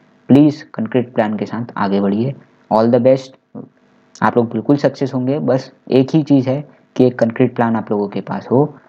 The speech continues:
और तैयारी करते रहिए। All the very best। आप लोग सभी mains लिख रहे हैं, अभी सभी लोग qualify करेंगे और prelims तक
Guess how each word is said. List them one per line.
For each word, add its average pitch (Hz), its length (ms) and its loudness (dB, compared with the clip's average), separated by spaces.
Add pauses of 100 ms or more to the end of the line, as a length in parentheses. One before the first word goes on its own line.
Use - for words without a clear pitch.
(200)
और - 60 -10
तैयारी 107 360 2
करते 131 260 2
रहिए। 135 320 -2 (180)
All 107 140 0
the 107 100 2
very 113 260 4
best। 139 280 2
आप - 220 -8
लोग 117 200 -2
सभी 117 260 0
mains 120 300 4
लिख 123 180 2
रहे 113 100 2
हैं, 131 180 0 (300)
अभी 123 360 4 (240)
सभी 101 240 0
लोग 123 180 2
qualify 117 400 0
करेंगे 117 440 -4 (440)
और 107 280 0 (420)
prelims 139 460 2
तक 147 240 -2